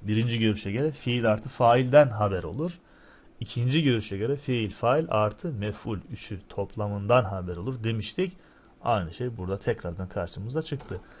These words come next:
Zaten bu kurallar sürekli kendisini tekrarlar. Yani kural demeyelim de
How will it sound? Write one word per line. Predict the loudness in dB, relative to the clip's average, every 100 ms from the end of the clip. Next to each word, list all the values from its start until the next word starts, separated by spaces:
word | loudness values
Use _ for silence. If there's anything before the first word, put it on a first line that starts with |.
| -20 -14
Zaten | 2 2 4 -4 -4
bu | 0
kurallar | 2 2 0
sürekli | -4 -4 -4 -4 -8
kendisini | -6 -4 -4 -6 -8 -6
tekrarlar. | -2 -2 2 4 4 2
Yani | 0 -6
kural | 2 2 4
demeyelim | 0 0 -2 -2
de | -4